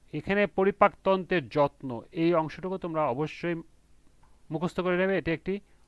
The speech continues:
গুরুত্বপূর্ণ প্রশ্ন। এরপর আছে রক্ত সংবহন তন্ত্র, পাঠ সাত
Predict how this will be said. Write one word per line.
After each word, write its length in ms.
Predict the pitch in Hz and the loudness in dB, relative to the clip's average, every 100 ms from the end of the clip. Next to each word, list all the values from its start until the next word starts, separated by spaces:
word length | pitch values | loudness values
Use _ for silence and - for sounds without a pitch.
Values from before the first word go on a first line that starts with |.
| - | -6
গুরুত্বপূর্ণ 760 | 147 165 - 151 151 139 165 185 _ _ - | -4 -2 -4 -6 -6 -4 -6 -8 _ _ -4
প্রশ্ন। 420 | 165 160 - 92 - _ _ _ _ _ - _ _ _ _ _ _ _ - _ _ _ - - _ _ - - - _ _ - | 0 0 -2 -14 -16 _ _ _ _ _ -20 _ _ _ _ _ _ _ -20 _ _ _ -20 -20 _ _ -20 -20 -20 _ _ -4
এরপর 240 | 170 190 | 0 10
আছে 340 | 233 - 170 151 _ _ _ - | 10 10 8 6 _ _ _ -2
রক্ত 600 | 135 180 - - - 208 | 8 8 8 0 4 4
সংবহন 680 | 202 180 180 165 175 160 170 | 6 2 2 4 6 6 4
তন্ত্র, 400 | 156 147 131 127 | 2 0 0 0
পাঠ 280 | - 135 - | 4 4 4
সাত 240 | 170 | 0